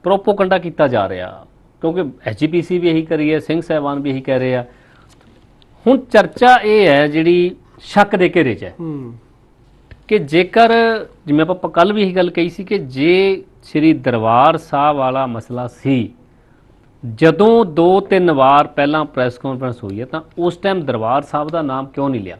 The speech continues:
Speaker 2: ਹੂੰ, ਕਿਉਂ ਨਹੀਂ ਜ਼ਿਕਰ ਕੀਤਾ?
Speaker 1: ਇਹ
Speaker 2: ਕਾਰਨ ਕੀ?
Speaker 1: ਦਰਬਾਰ ਸਾਹਿਬ ਦਾ ਜਿਹੜਾ ਜ਼ਿਕਰ ਹੈ ਕੱਲ੍ਹ ਹੀ ਦੋ ਵਾਰ ਹੋ ਗਿਆ, ਇੱਕ ਦਿਨ 'ਚ ਦੋ ਵਾਰ।
Speaker 2: ਹੂੰ।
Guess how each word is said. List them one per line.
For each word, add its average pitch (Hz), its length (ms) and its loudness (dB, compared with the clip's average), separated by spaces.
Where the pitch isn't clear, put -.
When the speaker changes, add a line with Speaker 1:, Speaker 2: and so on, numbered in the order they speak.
Speaker 2:
ਹੂੰ, 170 240 -8
ਕਿਉਂ 208 160 -2
ਨਹੀਂ 220 80 -2
ਜ਼ਿਕਰ 180 200 -6
ਕੀਤਾ? 175 140 -8
Speaker 1:
ਇਹ 180 40 -10
Speaker 2:
ਕਾਰਨ 220 220 0
ਕੀ? 208 60 -4
Speaker 1:
ਦਰਬਾਰ 156 500 6
ਸਾਹਿਬ 220 300 2
ਦਾ 233 100 0
ਜਿਹੜਾ 226 200 0
ਜ਼ਿਕਰ 165 380 -2
ਹੈ 208 60 2
ਕੱਲ੍ਹ 269 440 4
ਹੀ 277 80 8
ਦੋ 214 200 6
ਵਾਰ 202 160 6
ਹੋ 143 140 0
ਗਿਆ, 127 120 0
ਇੱਕ 226 340 -2
ਦਿਨ 180 220 4
'ਚ 202 100 -6
ਦੋ 170 300 6
ਵਾਰ। 147 180 6
Speaker 2:
ਹੂੰ। 143 680 -10